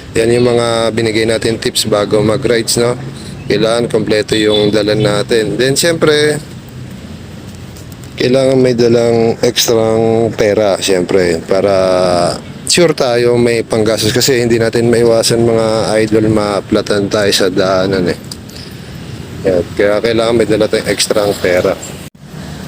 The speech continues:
Yan, mga idol, yung tips of the day natin, no, bago mag-bike. Kailangan dala natin yung mga bagay na yun. Kung siguro man may nakalimutan ako, siguro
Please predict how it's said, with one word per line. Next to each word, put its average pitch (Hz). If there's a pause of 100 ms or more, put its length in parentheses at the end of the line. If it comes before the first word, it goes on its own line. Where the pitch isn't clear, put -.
Yan, 151
mga 160 (140)
idol, 165
yung 160 (380)
tips 151
of 147
the 147
day 147
natin, 151
no, 143
bago 127
mag-bike. 135
Kailangan 123
dala 120
natin 120
yung 117
mga 117 (640)
bagay 117
na 127
yun. 120
Kung 120
siguro 139
man 147
may 143
nakalimutan 143
ako, 147 (160)
siguro 143